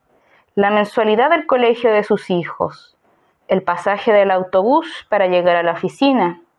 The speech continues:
y tantos gastos que acosan al pobre mortal. La clave está en la despreocupación. En este caso puede surgir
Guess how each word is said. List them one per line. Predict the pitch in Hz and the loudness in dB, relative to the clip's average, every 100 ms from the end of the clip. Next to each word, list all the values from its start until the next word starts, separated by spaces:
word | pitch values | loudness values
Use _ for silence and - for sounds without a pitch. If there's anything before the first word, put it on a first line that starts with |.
| _ _ _ - - - - | _ _ _ -20 -20 -16 -4
y | 269 | 0
tantos | 359 392 359 226 | 0 0 -2 0
gastos | 247 277 285 - 196 269 - _ - - _ | 2 2 0 -4 -2 -2 -8 _ -20 -20 _
que | 214 | -2
acosan | 214 320 339 320 | 0 0 0 0
al | 285 - | 0 -2
pobre | 233 226 220 | 0 2 2
mortal. | 214 208 - 78 - - _ _ _ _ _ - - - - - | 2 -2 -2 -6 -6 -10 _ _ _ _ _ -20 -20 -20 -20 -6
La | 185 170 | -2 -2
clave | 175 254 269 254 | 2 2 4 0
está | - - 262 415 - - _ - | -2 0 0 0 -6 -20 _ -2
en | 196 | 0
la | 170 | 0
despreocupación. | 165 - 180 165 151 - - 175 151 - _ _ _ _ - - - - - | -2 -4 -2 -2 -2 -2 -2 -2 -4 -12 _ _ _ _ -20 -20 -18 -20 -6
En | 233 285 | 0 0
este | 392 392 381 | 0 -2 0
caso | 359 359 339 | 0 0 -4
puede | 311 294 302 | 0 2 2
surgir | - 226 190 - 190 190 | 0 -4 -4 0 0 0